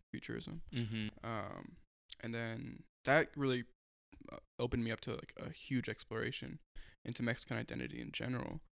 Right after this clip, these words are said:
Speaker 1: And then doing that, I realized, like, "Oh, holy shit, there's so much more about Mexico, so much more about what it means to,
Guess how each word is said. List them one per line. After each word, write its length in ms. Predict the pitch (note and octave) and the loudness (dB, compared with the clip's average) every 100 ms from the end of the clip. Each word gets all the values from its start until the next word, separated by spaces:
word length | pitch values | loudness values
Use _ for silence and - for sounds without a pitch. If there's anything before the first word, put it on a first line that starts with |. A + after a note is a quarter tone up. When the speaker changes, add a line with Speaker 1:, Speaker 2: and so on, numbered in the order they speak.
| - - - | -18 -18 -6
Speaker 1:
And 120 | B2 | 2
then 200 | B2+ A#2+ G#2+ - - - _ - | 4 2 -2 -18 -20 -20 _ 4
doing 280 | C3+ A2+ | 6 6
that, 340 | A#2+ C3+ A2 - | 6 6 6 4
I 80 | A#2+ | 4
realized, 480 | A#2 - - - | 4 4 2 -2
like, 120 | - - | -6 -4
"Oh, 300 | C3 A#2+ - - - - - | 0 0 0 -8 -12 -12 0
holy 180 | C#3+ - | 0 0
shit, 320 | - B2+ - | -2 0 0
there's 160 | A2+ A#2 | -2 -2
so 260 | - - D3+ | 0 6 6
much 180 | B2 | 6
more 160 | B2 A#2 | 6 4
about 180 | A#2 G#2+ | 4 4
Mexico, 520 | A2 - A#2 A#2 A2+ | 2 0 -2 2 2
so 120 | - D3+ | 4 4
much 160 | - | 4
more 160 | A#2 A#2 | 2 2
about 320 | A2+ A#2 - - _ - - | 2 2 0 -8 _ -20 -2
what 100 | B2 | 0
it 60 | F2 | 2
means 280 | A#2+ A#2+ - | 2 2 0
to, 260 | A2 A#2 | -2 -2